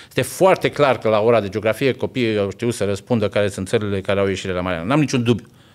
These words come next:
S-a terminat ora de geografie, ce facem?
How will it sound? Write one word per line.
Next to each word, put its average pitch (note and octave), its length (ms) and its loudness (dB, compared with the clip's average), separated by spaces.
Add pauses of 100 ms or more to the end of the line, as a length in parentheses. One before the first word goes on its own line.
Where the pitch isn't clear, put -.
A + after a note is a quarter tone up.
(480)
S-a - 120 0
terminat A#2+ 300 0
ora B2 120 4
de G#2 100 -2
geografie, A#2+ 540 0 (320)
ce - 140 -6
facem? - 260 -4